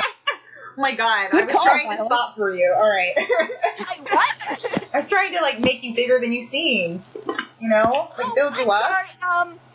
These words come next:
Speaker 1: Oh,
Speaker 2: Fix
Speaker 1: yeah.
Speaker 2: it. Yeah, come on, play
Speaker 1: It's a
Speaker 2: around. You
Speaker 1: hell
Speaker 2: like
Speaker 1: of a
Speaker 2: that, you like
Speaker 1: tavern.
Speaker 2: that, you like that dirty tavern.
Speaker 1: That dirty one, it's called
Speaker 2: The Dirty Tavern. Maybe it's, like, called the, the Rusty, the Rusty, the Rusty Cask.
Speaker 1: The Rusty Cask,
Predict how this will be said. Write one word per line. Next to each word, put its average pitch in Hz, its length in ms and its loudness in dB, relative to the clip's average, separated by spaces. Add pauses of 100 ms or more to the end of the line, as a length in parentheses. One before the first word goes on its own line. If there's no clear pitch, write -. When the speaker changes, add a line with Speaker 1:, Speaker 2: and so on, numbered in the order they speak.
(140)
Speaker 1:
Oh, 381 120 -4
Speaker 2:
Fix 339 200 0
Speaker 1:
yeah. 339 440 2
Speaker 2:
it. - 100 -8
Yeah, 277 160 2
come 320 180 -4
on, 240 200 0
play 254 120 2
Speaker 1:
It's 254 80 4
a 240 60 0
Speaker 2:
around. 214 440 -2
You 240 60 -6
Speaker 1:
hell - 80 -2
Speaker 2:
like 330 140 2
Speaker 1:
of 277 60 -10
a - 20 6
Speaker 2:
that, - 160 4
you 320 120 -2
like 320 200 2
Speaker 1:
tavern. 320 80 -18
Speaker 2:
that, 233 240 -2
you 277 80 -12
like 262 180 0
that 220 220 -2
dirty 233 260 -4
tavern. 180 560 -2
Speaker 1:
That 339 220 0
dirty 392 500 -6
one, 359 360 -4 (280)
it's - 160 -20
called 311 640 -6 (140)
Speaker 2:
The 240 100 2
Dirty 226 460 -2
Tavern. 190 640 -2 (100)
Maybe 247 260 0
it's, 277 220 0
like, 254 200 0
called 233 280 0
the, 208 360 2
the 214 120 2
Rusty, 214 800 0
the 202 100 -2
Rusty, 202 640 -4
the 196 100 -6
Rusty 190 480 -2
Cask. 160 460 -4 (260)
Speaker 1:
The 294 180 -6 (120)
Rusty 370 420 -8
Cask, 330 640 0